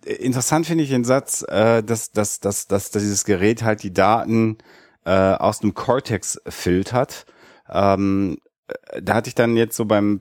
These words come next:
zweiten Mal schauen das Gefühl, dass damit so eine Art Internet wahrscheinlich gemeint ist. Der Cortex irgendwie so ein Netzwerk, sowas Internet-eskes vielleicht.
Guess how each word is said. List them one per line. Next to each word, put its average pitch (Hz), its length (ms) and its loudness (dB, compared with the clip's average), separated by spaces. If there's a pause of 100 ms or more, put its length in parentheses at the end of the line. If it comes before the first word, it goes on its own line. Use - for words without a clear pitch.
zweiten 107 300 0
Mal 110 160 2
schauen 107 500 2
das - 240 -6
Gefühl, 110 460 0
dass 104 180 -2
damit 104 300 0
so 98 60 -2
eine 90 100 2
Art 65 180 0
Internet 120 460 -2
wahrscheinlich 80 340 -6
gemeint 80 320 -4
ist. - 140 -4
Der 92 80 2
Cortex 104 480 0
irgendwie 104 240 -2
so 98 80 -2
ein 98 120 2
Netzwerk, 110 800 2 (580)
sowas 95 280 -2
Internet-eskes 107 880 0
vielleicht. 135 560 0